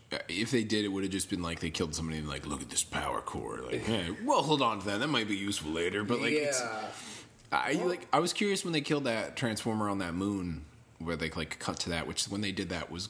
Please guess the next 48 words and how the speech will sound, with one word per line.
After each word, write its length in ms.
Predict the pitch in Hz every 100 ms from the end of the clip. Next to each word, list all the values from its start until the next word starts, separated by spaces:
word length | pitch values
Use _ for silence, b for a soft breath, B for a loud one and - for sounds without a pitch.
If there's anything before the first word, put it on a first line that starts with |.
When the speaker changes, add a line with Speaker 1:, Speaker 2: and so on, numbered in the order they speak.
| -
Speaker 1:
a 80 | 90
crazy, 640 | - - 107 104 98 98
like, 340 | 87 82 82 - - -
super 500 | - - 135 107 101
zoom 280 | 98 98 90
out, 300 | 87 76 76 -
which 160 | 107 151
is 140 | 165
awesome. 540 | 113 107 117 - 98 92
Speaker 2:
Yeah, 320 | 98 101 98 113
those 240 | 123 131
are 100 | 127
always 220 | 107 98 -
fun 320 | 101 90 92
when 100 | 98
you, 160 | 104
Speaker 1:
That's 180 | 101 101
Speaker 2:
like, 80 | 104
Speaker 1:
fun. 80 | 107
Speaker 2:
leave 140 | 104 -
Earth 320 | 98 95 -
and 120 | - 98
it's 180 | 92
like, 300 | 98 90 - - B B B
it's 140 | 127
like 140 | 123 117
the 60 |
Men 180 | 110 98
in 140 | 98 95
Black. 480 | 85 78 80 - - -
Uh, 120 | 87 143
that's 300 | 139 101 110
Speaker 1:
<laughs> 20 |
Speaker 2:
that 280 | 107 104 104
Speaker 1:
Bum, 60 |
Speaker 2:
always 180 | 110 104
Speaker 1:
bum, 200 | 104 104
bum, 200 | 95 101
bum, 180 | 98 101
Speaker 2:
Yeah. 280 | 95 120 -
Speaker 1:
bum, 220 | 131 127
bum, 260 | 127 165 156
bum. 120 | -
<laughs> 960 | - 165 - 165 - 165 196 143 - 175 - B B B B B -
The 100 | 156
Speaker 2:
Exactly. 460 | - - 107 95 90 508
Speaker 1:
Yeah, 60 | 143
we, 260 | 147 170